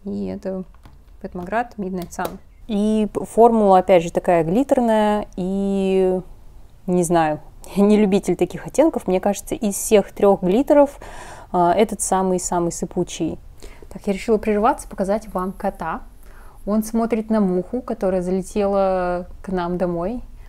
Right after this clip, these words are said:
Видите, какое сосредоточение. Не знаю, мне очень нравится, как, э, коты смотрятся снизу. Это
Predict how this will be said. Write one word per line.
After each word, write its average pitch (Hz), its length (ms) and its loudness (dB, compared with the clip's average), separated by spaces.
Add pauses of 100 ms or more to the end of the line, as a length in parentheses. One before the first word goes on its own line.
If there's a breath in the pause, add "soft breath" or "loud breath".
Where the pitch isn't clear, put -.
(300 soft breath)
Видите, 202 300 -4
какое 202 320 0
сосредоточение. 214 920 -2
Не 247 60 0
знаю, 240 240 2
мне 214 160 2
очень 269 280 0
нравится, 262 400 0
как, 214 300 0
э, 185 320 2 (240)
коты 285 400 4
смотрятся 202 920 -2 (160)
снизу. 254 580 4 (680 loud breath)
Это 233 180 -4